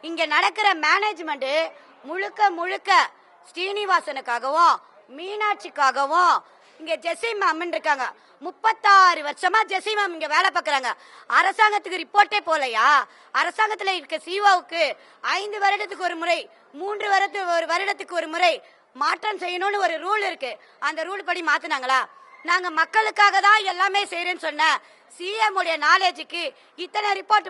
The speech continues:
போச்சா? நாங்க அத்தனை ரிப்போர்ட் எடுத்தோம். இங்க எல்லார்கிட்டயும் விசாரிங்க. ஜெசி மேம்ல இருந்து எல்லாருமே அவங்களுக்கு எதிர்ப்பு.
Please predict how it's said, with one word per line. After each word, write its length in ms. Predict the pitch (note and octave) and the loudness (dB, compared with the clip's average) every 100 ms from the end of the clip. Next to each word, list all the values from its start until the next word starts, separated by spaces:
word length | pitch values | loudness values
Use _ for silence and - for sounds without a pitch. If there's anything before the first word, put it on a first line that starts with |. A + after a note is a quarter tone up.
| D4 | -8
போச்சா? 400 | D4+ E4+ F4 D4+ - - - | -6 2 4 4 -2 -20 -6
நாங்க 300 | D#4+ E4 D4 | -2 2 2
அத்தனை 440 | C#4+ - F#4+ F4+ | 2 2 0 0
ரிப்போர்ட் 220 | - F#4 | 2 2
எடுத்தோம். 420 | E4 C#4+ - A3+ - - - | 2 -2 -2 -4 -4 -20 -20
இங்க 160 | D#4 | -16
எல்லார்கிட்டயும் 720 | D#4+ F4+ A4 A4+ G#4+ A4 G#4+ | -6 -2 4 4 2 -4 -4
விசாரிங்க. 400 | G4 F#4+ F4+ D#4 A#3+ F3 - - _ - | 0 0 0 -2 -4 -6 -18 -20 _ -18
ஜெசி 360 | C#4 D#4 A4 A4+ | -8 -6 -4 -2
மேம்ல 320 | G4+ F4 D#4 | 0 -2 0
இருந்து 380 | F4 G4+ G4 C4+ | -2 -2 -6 -8
எல்லாருமே 640 | C4 E4 G#4 G#4+ G4 F4 F#4+ | -12 -4 0 2 0 0 0
அவங்களுக்கு 380 | F4 D4 - | 0 -4 -12
எதிர்ப்பு. 420 | B3 E4 - A3+ | -10 -10 -10 -14